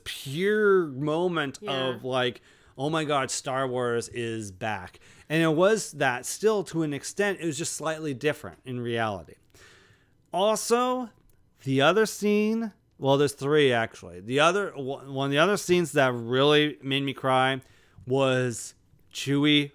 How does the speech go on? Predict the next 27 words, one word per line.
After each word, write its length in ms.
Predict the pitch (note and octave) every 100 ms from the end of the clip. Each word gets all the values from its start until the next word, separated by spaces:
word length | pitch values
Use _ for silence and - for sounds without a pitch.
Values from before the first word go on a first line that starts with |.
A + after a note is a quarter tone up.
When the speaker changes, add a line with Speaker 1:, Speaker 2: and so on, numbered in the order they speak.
| -
Speaker 1:
we're 180 | B2 A#2
home. 440 | A2+ A#2 F#2 D#2+ - _ _ _ _ _ _ _ _ _ _
Speaker 2:
Yeah, 360 | G#3 G3 F3+ F3+ _ _ _ _ _
that'll 220 | F#3+ F3+
do 160 | E3+ D#3+
it. 200 | D3 - _ -
Speaker 1:
Oh, 460 | D#3+ F3 D#3+ C3+ -
man. 480 | C3 D3 C#3 A#2 G2 -
Oh, 340 | D#3 E3+ E3+ D#3+
my 180 | D3+
God. 420 | C3+ C#3 C#3+ B2 B2
That 300 | C#3+ D#3 D#3
was, 300 | D3+ D3 - _ -
I 140 | D3
was 140 | E3 D#3
seeing 480 | - F3 G3 A3 G3+
my 220 | D#3+ C#3
old 320 | D#3+ G3 G3
friends 680 | - F3 D#3+ D#3+ D#3+ D3+ -
for 140 | C3
the 80 | A2+
first 480 | - D#3+ E3+ - -
time 380 | D#3 C#3+ C3+ C3
once 200 | B2+ C3
again 480 | A2+ A#2+ G#2+ G2+ - _ _ _ _ _ _ -
on 160 | B2 B2
screen. 720 | - - C3 B2 A#2+ A#2+